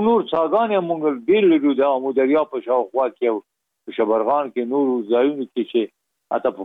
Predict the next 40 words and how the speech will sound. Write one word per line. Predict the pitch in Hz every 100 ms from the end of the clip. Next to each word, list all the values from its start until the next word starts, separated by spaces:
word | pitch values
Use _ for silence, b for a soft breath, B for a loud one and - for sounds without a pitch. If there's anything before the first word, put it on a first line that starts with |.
| -
فاریاب | 120 117 139 156 143
کې، | _ 131 123 117 -
په | 113
بادغیس | 101 113 117 147 147
کې، | - - 127 113
دې | 127
ځایونو | 117 131 127
کې | 117 123 110 _ _ _ _ -
د | 123
ګاز | 110 139 131
منابع | 117 120 117 110 139 131
ډېر | 117 185 160
دي، | 113 110
که | -
چیرې، | - 143 139 131 107 _ _ _ _ _
ا، | - 113
دوی، | 110 131 131 131
ا، | 120 117 123 107 127
دا | 123
کار | - 123
وکړي | 123 131 - 123
او | 110 92
سروې | - 120 123 135
وکړي | 117 -
او | 107
ګاز | 101 117 117 101
استخراج | 92 - - 127 135
کړي، | - 180 175 _ _ _ _
د | 117
ګاز | 110 135 135 117
نه | 120
بیا | 113 113
ډېره | 104 143 127 113 - _ _ _ _
موږ | 110 120 101
تاسو | 131 117 _
کولای | 120 123 123 110
شو | -
چې | 107 -
انرژي | 110 107 107 147
ترلاسه | - 135 120 -